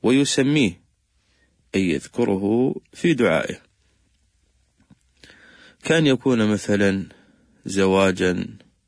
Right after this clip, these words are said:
أو عملاً أو سفراً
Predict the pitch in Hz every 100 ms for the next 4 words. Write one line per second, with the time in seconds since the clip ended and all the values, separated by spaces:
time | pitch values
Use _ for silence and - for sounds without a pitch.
0 | _ _ - 98 80 92 101 92 95 92
1 | 117 _ _ _ _ _ _ _ _ _
2 | - 95 - - 95 95 92 92 92 -